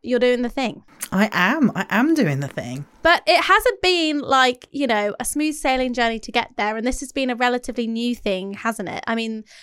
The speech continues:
Speaker 1: how long has Misfits Dance been going on for now?
Speaker 2: So we are, um, about three and a half years. So about four and a half years ago, I was, um, basically involved in the This Girl Can campaign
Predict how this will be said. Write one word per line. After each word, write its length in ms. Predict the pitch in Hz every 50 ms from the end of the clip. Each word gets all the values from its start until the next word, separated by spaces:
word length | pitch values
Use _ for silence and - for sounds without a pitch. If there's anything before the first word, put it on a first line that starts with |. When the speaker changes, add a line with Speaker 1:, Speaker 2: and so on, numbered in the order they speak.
| - -
Speaker 1:
how 180 | - 302 311
long 160 | 320 311 311 311
has 280 | 294 294 285 247 - - - - - - _ _
Misfits 560 | - 269 262 - - 277 262 - - - -
Dance 380 | - 262 233 226 226 220 - -
been 160 | - 240 226
going 200 | 214 226 214 220
on 120 | 220 214 208
for 120 | - 202
now? 260 | 190 170 - 208 - _ - -
Speaker 2:
So 580 | - - - - 226 220 220 220 214 214 214 202 -
we 520 | 180 185 220 220 214 208 208 208 208 196 - -
are, 500 | - 185 190 185 185 180 180 180 175 - - - - - - -
um, 400 | 165 175 180 190 185 185 185 185 -
about 320 | - 156 - 165 156 - -
three 160 | - 262 247
and 80 | 240 240
a 40 |
half 280 | 226 254 262 254 254 254
years. 440 | 262 262 269 277 302 330 330 - - -
So 460 | - - - 196 190 190 190 190 180 - -
about 320 | - - 196 190 - - -
four 600 | - - - - - - 247 254 247 240 226 180
and 80 | 156
a 40 | 151
half 260 | 151 165 160 156 -
years 220 | 180 165 151 143 143
ago, 380 | 135 - 147 147 143 147 151 - -
I 480 | 151 151 151 151 151 156 151 156 151 - - - - - - - - - - - - - - - - - -
was, 500 | - 170 165 165 165 160 160 156 147 - - -
um, 520 | 185 180 180 175 170 170 165 165 170 165 - - _ _ - -
basically 800 | - 240 240 196 - 190 - - 160 170 165 160 160 160 160 143 - _ _ _
involved 440 | - 180 175 160 185 175 175 165 165 170
in 80 | 165
the 60 | 160 156
This 180 | 160 165 156
Girl 180 | - - 160 160
Can 360 | 156 165 175 170 165 160 160
campaign 600 | 151 - - 147 147 - - 156 151 147 143 143